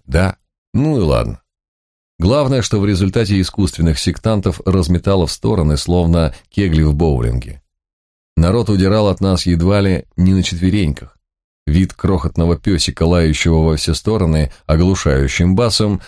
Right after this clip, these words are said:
отнюдь не вызывал желания улыбнуться, но мог до икоты напугать любого. Впрочем, одного, не особо храброго,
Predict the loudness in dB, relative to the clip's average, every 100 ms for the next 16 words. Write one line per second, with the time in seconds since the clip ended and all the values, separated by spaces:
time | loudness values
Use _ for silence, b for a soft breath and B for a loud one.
0 | B -4 -2 -2 -2 -2 -2 0 0 0
1 | 0 0 2 2 2 2 2 2 0 0
2 | -2 -4 -4 B -2 2 4 2 -2 -4
3 | 0 0 0 -2 0 0 0 0 0 -2
4 | 0 0 2 0 -4 -14 _ _ _ _
5 | -2 0 2 0 0 0 -2 2 2 2
6 | 0 -2 -6 _ _ -2 0 0 0 0
7 | -2 0 0 0 0 0 0 -4